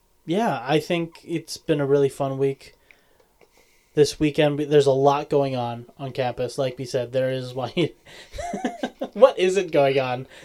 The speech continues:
this weekend? Because there's the Rainbow Classic going on. There's Hawaii football going on.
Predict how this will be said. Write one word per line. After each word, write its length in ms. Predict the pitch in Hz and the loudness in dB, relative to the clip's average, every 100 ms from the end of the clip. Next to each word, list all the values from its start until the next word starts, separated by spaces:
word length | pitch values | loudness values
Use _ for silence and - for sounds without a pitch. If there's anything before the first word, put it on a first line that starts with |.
| - | -2
this 200 | 160 147 | 0 4
weekend? 420 | 151 135 123 120 - | 4 4 0 -6 -8
Because 240 | 170 185 | 0 4
there's 140 | 180 202 | 8 8
the 100 | 170 | 8
Rainbow 360 | 165 214 254 | 8 10 8
Classic 420 | 254 160 139 - - | 6 -2 -2 -6 -6
going 260 | 123 123 | -6 -6
on. 220 | 117 120 147 _ _ _ - | -10 -10 -14 _ _ _ 0
There's 180 | 139 - | 2 4
Hawaii 320 | 160 185 202 | 6 8 8
football 360 | 180 147 131 | 4 2 0
going 320 | 123 123 120 120 | 0 -2 -2 -4
on. 280 | 117 120 | -6 -6